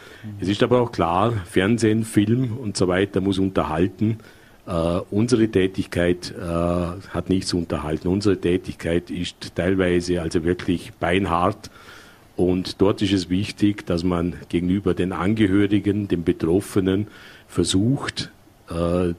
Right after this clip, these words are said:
Speaker 2: die Tät-, den Täter oder die Täter ausfindig zu machen und diese dann auch einer Bestrafung zuzuführen.
Speaker 1: Mhm. Wenn wir jetzt an Tötungs-, können Sie sich nur an Ihren ersten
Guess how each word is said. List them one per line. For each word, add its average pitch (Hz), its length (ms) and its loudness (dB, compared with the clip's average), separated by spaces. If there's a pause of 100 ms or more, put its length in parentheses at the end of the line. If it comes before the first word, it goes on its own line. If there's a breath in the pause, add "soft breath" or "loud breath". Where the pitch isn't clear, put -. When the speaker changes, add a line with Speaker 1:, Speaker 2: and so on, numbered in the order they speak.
(180)
Speaker 2:
die - 80 -2
Tät-, 107 520 -2
den 107 220 4
Täter 101 400 2
oder 95 220 4
die 95 180 -2
Täter 92 480 0
ausfindig 107 600 0
zu 98 100 0
machen 92 440 0 (500 loud breath)
und 87 240 -2
diese 101 280 2
dann 87 180 -2
auch 87 280 0 (140)
einer 87 240 -4
Bestrafung 80 600 -2
zuzuführen. 67 720 -8 (240)
Speaker 1:
Mhm. 113 240 -4 (400 loud breath)
Wenn 107 140 2
wir 104 60 2
jetzt - 180 -6
an 107 260 2
Tötungs-, 117 480 0 (180)
können 113 200 0
Sie 110 100 -6
sich 139 220 -4
nur 143 120 2
an 135 160 0
Ihren 127 200 0
ersten 120 400 -4